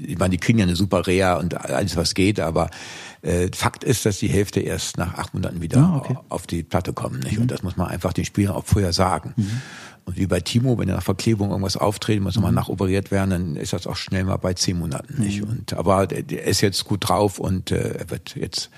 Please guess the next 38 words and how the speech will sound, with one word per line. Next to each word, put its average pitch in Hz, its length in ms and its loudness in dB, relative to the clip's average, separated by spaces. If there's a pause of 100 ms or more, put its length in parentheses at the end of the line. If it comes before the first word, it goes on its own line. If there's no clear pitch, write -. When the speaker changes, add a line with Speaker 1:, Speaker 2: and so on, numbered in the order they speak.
(240)
Speaker 1:
im - 100 -6
Januar - 300 0
wieder 107 160 -2
angreifen. - 360 -8 (640)
Speaker 2:
Also, 101 220 4 (160)
ähm, 113 220 8
ich 117 80 4
habe - 100 6
natürlich 139 300 6
auch 127 60 6
mit 120 120 6
den 113 80 8
Spielern, 185 480 6
äh, 139 500 4
gesprochen, 143 400 6
wie 120 60 8
sie 110 100 6
mit 107 160 6
euch 110 220 4
klarkommen, 139 800 6
was 110 140 4
für 139 80 6
ein 120 80 6
Vertrauensverhältnis 120 1000 4
sie 113 400 6
zu 127 180 8
euch 110 180 4
aufbauen. 113 400 6
Und 110 100 6
der - 80 4
erste, 110 400 2
den 101 120 4
wir 104 80 6
jetzt - 160 2
hören, 101 140 6
ist 92 240 -2
Dimitri 127 540 4
Ignatov. - 460 -6